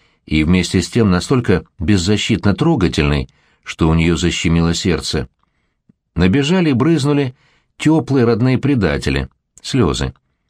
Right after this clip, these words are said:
"Все, возьми себя в руки", мысленно приказала она сама себе. "Перестань быть размазней".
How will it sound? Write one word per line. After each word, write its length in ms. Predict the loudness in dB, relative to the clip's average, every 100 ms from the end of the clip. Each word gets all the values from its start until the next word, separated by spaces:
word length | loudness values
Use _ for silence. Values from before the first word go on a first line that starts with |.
| _
"Все, 540 | -14 -4 -2 0 -2 -4 _ _ _
возьми 460 | -2 0 2 2 0
себя 320 | 0 -2 0
в 80 | 0
руки", 420 | 0 0 -2 -6 -8 _ _ _
мысленно 440 | 0 0 0 -2 0
приказала 540 | 0 0 0 0 0
она 160 | -2 -2
сама 300 | -2 -2 -2
себе. 380 | -2 -2 -2 -6 _ _ _ _ _
"Перестань 560 | -2 0 -2 0 0 2
быть 220 | 0 0
размазней". 680 | 0 2 0 0 0 -2